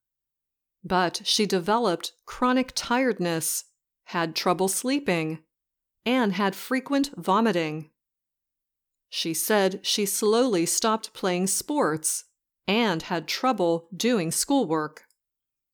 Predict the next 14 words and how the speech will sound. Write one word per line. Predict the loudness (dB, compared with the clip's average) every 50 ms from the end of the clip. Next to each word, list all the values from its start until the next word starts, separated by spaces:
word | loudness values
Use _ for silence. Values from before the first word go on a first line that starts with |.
| _ _ _ _ _ _ _ _ _ _ _ _ _ _ _ _ _ _ _
After | 0 0 0 2 0 0 0
five | 4 6 6 6 6 6 4 2
years, | -2 0 2 4 4 4 4 2 0 -2 -4 -2
a | 0 0 0
doctor | 2 2 0 0 0 -2 -4 -4
said | -2 -2 0 2 2 2 2 2 0 -2 -2
she | 0 0 2 2
had | 2 0 -2 -2
chronic | -4 -4 -2 0 0 0 -2 -4
fatigue. | -2 -2 -2 -2 0 -2 0 2 2 0 0 -2 -6 -14 _ _ _ _ _ _ _ _ _ _ _ _ _ _ _ _ _ _ _ _
She | -4 -2 0 0
began | 0 0 -2 0 0 2 2 2 2 2 0 0 -2 -4
to | -2 -2 0 2
regain | 2 2 2 2 2 2 2 2 2 0 0 -2